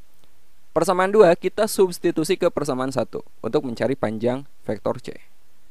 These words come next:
Ya, atau panjang proyeksinya. Panjang vektor C itu panjang A kali cos theta kan. Panjang A kali cos theta. Nah, cos thetanya kita ganti da-, dengan yang ini.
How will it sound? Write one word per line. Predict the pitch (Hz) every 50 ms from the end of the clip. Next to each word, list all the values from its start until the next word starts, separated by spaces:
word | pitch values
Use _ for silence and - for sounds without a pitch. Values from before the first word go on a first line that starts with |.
| - - - - -
Ya, | 107 104 107 -
atau | - - - -
panjang | - 120 110 110 110 120 123 127 139 139 147 -
proyeksinya. | 120 113 110 113 113 - - 113 110 110 98 95 - - - - - - - - - - -
Panjang | 117 135 156 180 185
vektor | - 180 - - 185 190 190 -
C | - 151 151 -
itu | - 139 - 180 180
panjang | - - 139 135 135 131 117 113 - -
A | - - -
kali | - - 123 135 143
cos | - 131 - - -
theta | 156 - - 120 - -
kan. | - 110 101 101 - - - - - - - - - - - - - - - - - - - - - -
Panjang | 113 107 107 110 110 107 101 98 104 101 95 92 101 - - - -
A | - 101 107 123 165 190 - - - - - - - - - -
kali | 120 104 104 104 113 131 151 156 - - - - - - -
cos | 151 143 -
theta. | - 175 175 - - -
Nah, | - 135 180 180 156 151 -
cos | - 165 -
thetanya | - 165 - 196 202 190 170 170
kita | - - - 143 131
ganti | 117 110 110 113 123 156 156 147
da-, | 143 127 120
dengan | - 95 120 131 131 123
yang | 139 143 139
ini. | 143 147 135 123 -